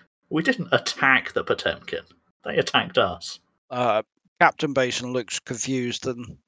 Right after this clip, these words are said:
Speaker 2: the Exo whispers, "No, the attack took place several days before your
Speaker 1: Right.
Speaker 2: encounter."
Speaker 1: Oh,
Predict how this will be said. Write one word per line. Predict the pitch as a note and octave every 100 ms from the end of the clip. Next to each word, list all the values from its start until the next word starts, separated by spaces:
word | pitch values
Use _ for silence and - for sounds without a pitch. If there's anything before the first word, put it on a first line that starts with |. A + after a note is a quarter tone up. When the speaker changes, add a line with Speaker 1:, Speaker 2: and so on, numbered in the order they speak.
| -
Speaker 2:
the | C#3
Exo | B2+ - B2+
whispers, | A#2+ B2+ - - A#2+ - - _ _ _ _ -
"No, | B2+ G#2+ - - _ -
the | C3+
attack | A#2+ D3 C#3+ -
took | C3+ -
place | B2+ A#2 - - - -
several | - - A#2+ B2
days | A#2+ A#2+ A2+
before | A2 - A2+ A2+ A2 - _ _
your | A2+ A#2
Speaker 1:
Right. |
Speaker 2:
encounter." | A#2 A2 A2+ A#2 A2 A#2+ G#2 - - - _ _ _ _ _ _ _
Speaker 1:
Oh, | G#2+